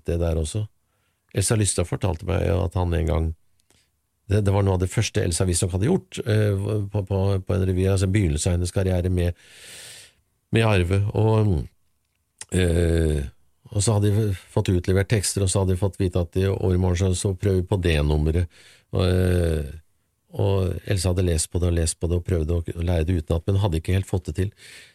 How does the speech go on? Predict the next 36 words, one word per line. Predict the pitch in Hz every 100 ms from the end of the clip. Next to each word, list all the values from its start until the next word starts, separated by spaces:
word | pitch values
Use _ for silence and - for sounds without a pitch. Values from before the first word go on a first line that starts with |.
| _ _ _
Så | - 107
når |
de | 104
da | 101
på | 90 104 - - - - 90 92 90
teatret | 90 104 92
den | 98 98
dagen | 90 90 92
skulle | - 92 95
prøve | 90 113 95 71
på | 95
det | 95
nummeret, | 87 85
og | 95 95 90 - -
i |
det | 90 90
de | 95
går | 92 80
opp | -
på | 95
scenen | 95 87 92
for | 92 87
å | 90 90
prøve | - 95 73
på | 90
det, | 98
så, | 95 95 - - - - _ _ _ _ _ -
så, | - 110
eh, | 104 95 95 - 87
sier | - - 95 90
hun | 90
fortvilet | 104 92 87 80
til | 98
Arve | 90 82 85
at, | 82
eh, | 95 95 - -